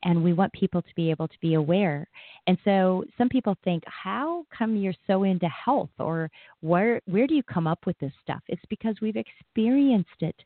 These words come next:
So we were in Sioux Falls, South Dakota, visiting my mom,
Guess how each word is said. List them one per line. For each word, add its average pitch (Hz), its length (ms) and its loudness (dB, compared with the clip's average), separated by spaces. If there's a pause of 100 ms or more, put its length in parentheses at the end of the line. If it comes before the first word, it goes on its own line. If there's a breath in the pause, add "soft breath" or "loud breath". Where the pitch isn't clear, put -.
(400 loud breath)
So 202 100 4
we 226 200 4
were 247 400 4
in 185 280 2
Sioux 226 120 -2
Falls, 175 320 -2
South 156 180 -6
Dakota, 156 380 -4
visiting 165 480 -4
my 165 160 0
mom, 160 360 0